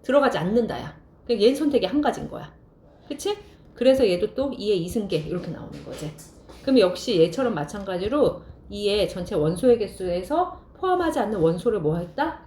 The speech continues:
뺐다. 이렇게 만들었다고 생각하면 돼. 그러니까 기본 예제는 이렇게 되는데, 자, 이제 원리를 다시 한번 써준 게 여기 있거든. 자, 이제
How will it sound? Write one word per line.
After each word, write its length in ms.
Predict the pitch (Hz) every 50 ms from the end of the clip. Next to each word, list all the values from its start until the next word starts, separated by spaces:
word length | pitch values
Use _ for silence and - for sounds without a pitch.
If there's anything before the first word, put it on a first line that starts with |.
| - - - -
뺐다. 460 | - 269 269 - - - 269 262 -
이렇게 200 | - 175 - 185
만들었다고 520 | - - 151 147 151 147 151 - - - 147
생각하면 480 | 190 196 185 156 - 160 160 147 147
돼. 200 | - 139 - - - - - - - -
그러니까 180 | - 170 -
기본 260 | - 220 208 233 202 160
예제는 380 | 147 151 151 151 175 165 147
이렇게 280 | - - 147 151 - 160
되는데, 580 | 151 - - - - 175 226 214 160 - - - - - - -
자, 280 | - - 151 139 139 139 147
이제 100 | 147 160
원리를 360 | 151 151 180 214 220 196 196
다시 240 | 185 156 151 151 -
한번 160 | 190 175 -
써준 360 | 180 240 233 240 240 226 220
게 180 | 226 277 302 294
여기 200 | 165 147 151 143
있거든. 460 | - - - - 160 - 311 320 311 - - - - - - _ _
자, 280 | - - 151 131 135 143
이제 280 | 156 185 190 214 240